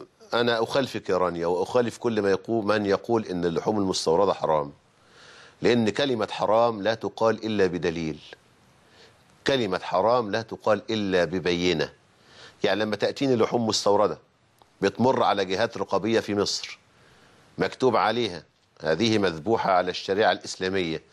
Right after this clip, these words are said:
أقول لهم: "لا، أنتوا كدابين وأنتوا مزورين وأنتوا مزيفين وأنا مش هسمع كلامكم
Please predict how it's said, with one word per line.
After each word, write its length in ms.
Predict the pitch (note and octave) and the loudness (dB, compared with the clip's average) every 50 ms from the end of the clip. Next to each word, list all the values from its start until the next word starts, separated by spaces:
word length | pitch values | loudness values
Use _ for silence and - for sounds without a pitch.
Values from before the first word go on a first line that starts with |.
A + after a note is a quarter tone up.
| _ - - - - - - - | _ -20 -20 -20 -20 -12 -4 0
أقول 180 | F#2+ G2+ A2+ B2 | 2 2 4 4
لهم: 160 | C3+ B2 A#2+ | 2 2 2
"لا، 100 | C3+ C3+ | 0 -2
أنتوا 200 | B2+ A2+ A#2 - | -2 -4 -6 -4
كدابين 520 | A#2+ G2+ F2+ A2 G2 A2+ B2+ C3 A#2+ A#2 - _ _ _ _ _ _ _ _ _ - | -4 -2 -2 0 2 2 2 2 0 -2 -6 _ _ _ _ _ _ _ _ _ 0
وأنتوا 340 | G#2+ C3+ C3+ B2 - B2 A#2 | 2 2 2 0 0 0 0
مزورين 760 | A2+ G#2+ G2+ A2+ A2+ A2+ A2+ A2+ B2+ C3+ C3+ C3+ B2+ A#2+ - - _ _ - - _ _ | 2 2 4 4 4 4 4 4 4 4 4 2 2 -2 -8 -16 _ _ -20 -20 _ _
وأنتوا 420 | - B2 D3 C#3+ C#3 B2+ - B2+ A#2+ | 2 2 4 2 2 0 -2 -2 0
مزيفين 680 | A#2 A2+ G2+ A#2 A#2+ A#2+ A#2 A2+ - C3+ C#3+ C#3+ B2+ | 0 2 2 4 4 4 2 2 2 2 4 4 4
وأنا 160 | C3 B2+ C3+ | 4 2 2
مش 200 | C3 B2 A#2 - | 2 0 0 0
هسمع 240 | C3+ B2+ - B2+ A2+ | -2 0 0 0 0
كلامكم 520 | A2+ - B2+ C#3+ C#3+ C3+ - C#3+ C#3 B2+ | 0 0 0 0 0 0 0 0 0 0